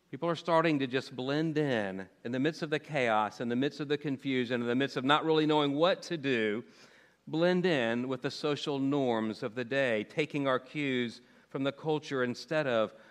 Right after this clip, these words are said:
letting God's word form and shape us. The great irony, which is actually a great tragedy if you think about it, it's the narrative of our secular culture promises a way of life for people to flourish,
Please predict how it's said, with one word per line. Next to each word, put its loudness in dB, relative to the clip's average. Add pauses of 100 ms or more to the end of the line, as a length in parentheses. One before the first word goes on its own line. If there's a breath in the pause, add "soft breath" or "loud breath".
(140 loud breath)
letting 2
God's 2
word 0
form -2
and -6
shape -4
us. -14 (1500 soft breath)
The -8
great 4
irony, 6
which -2
is -4
actually 2
a 0
great 0
tragedy 0
if -6
you -6
think -4
about 0
it, -4
it's -10
the -2
narrative 0
of 0
our 4
secular -4
culture -2 (300 loud breath)
promises 2
a 2
way 4
of 4
life 0
for -2
people -6
to -2
flourish, -2